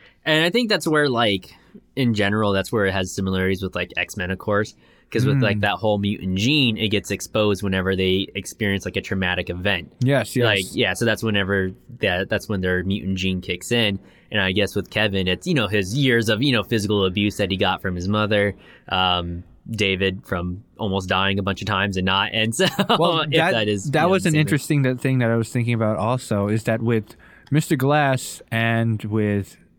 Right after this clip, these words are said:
Speaker 2: her, Elijah and David Dunn, their characters, they had it from birth.
Speaker 1: Yeah, that's true.
Speaker 2: So with,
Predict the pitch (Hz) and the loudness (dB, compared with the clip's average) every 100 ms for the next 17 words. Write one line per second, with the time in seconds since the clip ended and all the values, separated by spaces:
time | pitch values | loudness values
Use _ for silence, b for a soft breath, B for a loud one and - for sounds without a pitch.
0 | _ 117 113 101 - - 117 120 127 123 | _ -2 0 -2 -6 -4 0 2 2 0
1 | 113 95 98 104 104 107 98 110 107 104 | -2 -2 -2 0 0 -2 -2 0 0 -2
2 | - B B B B 110 120 135 - 131 | -8 B B B B -2 0 0 0 0
3 | 123 - 117 113 - - 117 110 117 131 | 0 0 0 0 -4 -4 -4 -2 0 0
4 | 120 - 98 92 110 120 87 - _ b | -2 -4 -6 -2 0 0 -4 -12 _ b
5 | b 110 98 90 92 - - 98 90 - | b 0 2 0 -4 -8 -6 -4 -4 -10
6 | _ - - 139 127 117 110 117 123 120 | _ -18 -4 0 2 2 0 2 2 0
7 | 110 - | -2 -14